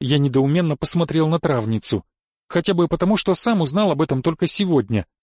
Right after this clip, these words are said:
А она звонила мне еще вчера. Любопытно. Что тут скажешь?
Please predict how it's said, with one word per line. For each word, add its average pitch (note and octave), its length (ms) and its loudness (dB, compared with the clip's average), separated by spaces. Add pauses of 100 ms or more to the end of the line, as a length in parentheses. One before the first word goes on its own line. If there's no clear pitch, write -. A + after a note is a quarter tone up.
(220)
А D3 220 -2
она F3+ 160 0
звонила C3+ 400 0
мне B2 180 2
еще A#2+ 240 0
вчера. A#2+ 460 0 (960)
Любопытно. D3+ 840 -2 (280)
Что - 280 -2
тут D3+ 160 -4
скажешь? C#3+ 480 -2